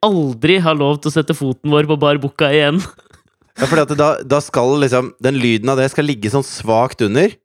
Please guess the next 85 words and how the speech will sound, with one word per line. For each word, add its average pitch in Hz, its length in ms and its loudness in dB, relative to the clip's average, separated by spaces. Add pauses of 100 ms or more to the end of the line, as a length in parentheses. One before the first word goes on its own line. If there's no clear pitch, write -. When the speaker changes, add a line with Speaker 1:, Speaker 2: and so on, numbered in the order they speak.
Speaker 2:
så - 180 -6
for 139 140 0
at - 60 -4
det 175 80 -2
skal 156 100 2
Speaker 1:
Mhm. 175 80 -4
Speaker 2:
se 110 380 0
ut 110 80 -6
som 156 180 -2
vi 139 140 2
har 117 180 0
det 135 140 -4
gøy 185 260 4
da, 190 160 2
og 135 80 2
er 135 160 2
Speaker 1:
Ja. 147 60 0
Speaker 2:
midt 165 220 -6
i 127 40 4
et 120 120 0
eller 147 120 2
annet, 208 200 -4 (360)
så - 60 -20
skal 135 100 -6
man 151 100 2
si 135 280 -4
en 135 120 -2
slags - 280 -4 (100)
punchline 139 560 -4
på 143 120 -4
en 131 100 -4
historie 120 400 -2
vi 143 100 2
ikke 311 160 4
har - 100 0
fortalt. 190 300 2
Speaker 1:
Punchlinen! 143 1000 0 (260)
Speaker 2:
<laughs> 185 320 -2
Og 175 140 0
det, 156 180 0
ja, - 460 -6
men 113 60 -4
det 107 100 0
var 127 100 0
veldig 110 180 -2
gøy. 117 140 2
Speaker 1:
Ja, - 240 -20
Speaker 2:
Det - 80 -10
er - 20 -2
Speaker 1:
det 139 140 2
var 202 80 2
Speaker 2:
sikkert - 100 2
Speaker 1:
det. 123 60 2
Speaker 2:
ingen 107 160 -2
som 120 60 0
skjønte 120 240 -2
noe 113 100 0
av 120 60 2
det 107 100 2
du 107 80 0
forklarte 113 320 -4
nå, 131 180 0
men, 131 220 -2
Speaker 1:
Ja, 135 160 2
men 143 160 2
Speaker 2:
eh, - 60 0
Speaker 1:
var, 196 160 4
Speaker 2:
takk - 20 -4
Speaker 1:
var 175 100 2
Speaker 2:
til 160 120 2
Speaker 1:
ikke - 20 4
Speaker 2:
deg 185 80 4
Speaker 1:
det 190 100 4
en, 180 60 -4
Speaker 2:
for 170 460 2
Speaker 1:
var 208 100 4
ikke 240 100 -4
det 247 100 0
en 233 100 -2
grei 143 120 0
forklaring? 123 520 -4
Var 135 100 -2
ikke 127 160 -10
forklaringen 120 420 -4
grei? 262 180 0